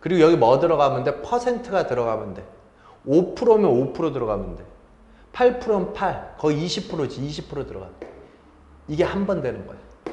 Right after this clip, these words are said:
몇 번 했대? N 번 했대. 여기에 무조건 올라가. 이렇게 그냥 외워. 오케이? 어. 근데 만약에 얘가,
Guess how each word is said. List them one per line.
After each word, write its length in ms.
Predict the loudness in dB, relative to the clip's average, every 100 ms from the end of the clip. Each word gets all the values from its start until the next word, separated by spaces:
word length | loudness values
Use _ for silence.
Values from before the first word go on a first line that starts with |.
| -14 -18 -18
몇 280 | -2 0 4
번 160 | 4 4
했대? 460 | 4 4 4 2 -2
N 240 | -2 2
번 160 | 2 2
했대. 380 | -4 -6 -8 -10 -16 0
여기에 320 | 2 2 0
무조건 560 | -2 -4 -4 -4 -6 -8
올라가. 540 | -4 -4 -2 -4 -8 -8
이렇게 260 | -8 -6
그냥 280 | -6 -6 -2
외워. 240 | -2 -2 -4 -12 -20 -20 -18
오케이? 220 | -14 -12 -12 -14 -20 -20 -20 -20 -20 -20 -20 -20 -16
어. 120 | -14 -14 -20 -20 -20 -10
근데 180 | 0 4
만약에 380 | 6 6 6 6
얘가, 800 | 6 6 6 4 0 -8 -14